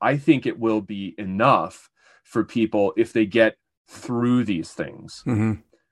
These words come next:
Speaker 1: I don't know that we're going to, you know, flourish necessarily. I don't know that anyone will. Uh, we can talk about that, but I think getting through them will be enough. And,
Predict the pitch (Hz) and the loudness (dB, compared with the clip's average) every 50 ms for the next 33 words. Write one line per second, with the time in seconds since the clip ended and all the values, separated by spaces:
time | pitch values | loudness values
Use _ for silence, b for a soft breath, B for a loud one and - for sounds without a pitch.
0 | _ _ - 113 120 123 120 113 120 117 117 120 120 120 113 110 110 - 107 98 | _ _ -2 0 0 0 -2 -2 0 2 4 4 4 4 2 2 0 -4 -4 -4
1 | 110 117 113 113 107 107 101 - - 110 101 98 92 92 87 - _ _ _ - | 0 0 0 0 -2 -4 -6 -4 0 0 0 0 0 -4 -6 -10 _ _ _ -8
2 | 104 98 90 85 80 - _ _ _ _ _ _ _ _ - - - 113 120 120 | -6 -4 -4 -4 -6 -8 _ _ _ _ _ _ _ _ -20 -10 -2 2 4 4
3 | 117 98 87 71 - - - - - _ - 101 98 - - 101 - - 117 101 | 6 4 2 0 -4 -8 -14 -16 -16 _ -10 -8 -8 -8 -10 -14 -10 -4 -4 -2
4 | 95 98 92 90 90 - 110 117 120 120 117 120 117 107 101 101 - - 110 110 | -2 -2 -2 -4 -2 0 0 0 2 0 0 0 0 0 0 -4 -4 -4 -2 0
5 | 110 104 98 92 90 90 92 87 101 127 135 123 107 98 95 90 - _ _ _ | 0 -2 -2 -4 -6 -6 -8 -4 0 4 6 6 6 4 2 -2 -6 _ _ _
6 | _ _ _ _ - 92 92 90 90 90 107 110 - 117 92 87 80 - - 117 | _ _ _ _ -4 -2 -2 -2 0 0 -2 -2 -2 -2 -6 -6 -8 -4 0 2
7 | 117 117 - 101 87 82 82 - 90 82 80 65 - - 113 101 98 92 - _ | 2 2 0 -2 -4 -4 -4 -4 -4 -4 -6 -4 0 0 2 2 2 -2 -6 _
8 | _ _ _ _ _ - 104 - 143 120 85 - - 123 120 117 107 98 92 - | _ _ _ _ _ -10 -6 -4 -4 -6 -4 -2 0 0 2 0 0 -2 -6 -10
9 | - - - 127 131 135 135 120 113 104 98 95 95 98 95 85 107 101 95 92 | -16 -10 -4 -2 0 0 0 2 0 0 0 0 -2 -4 -2 0 0 0 0 0
10 | 98 107 107 110 - - 101 92 87 - | 0 2 2 0 0 -2 -4 -6 -6 -8